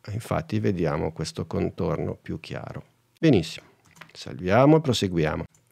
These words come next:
Ora devo aggiungere due elementi per il telefono e due elementi per il computer. Gli elementi sono una stella blu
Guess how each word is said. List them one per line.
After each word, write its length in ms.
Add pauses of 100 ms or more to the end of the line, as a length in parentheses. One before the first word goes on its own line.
(260)
Ora 240
devo 240
aggiungere 640
due 220
elementi 640
per 260
il 140
telefono 480
e 100
due 260
elementi 560
per 400 (100)
il 420 (100)
computer. 640 (340)
Gli 140
elementi 480
sono 460
una 240
stella 540
blu 360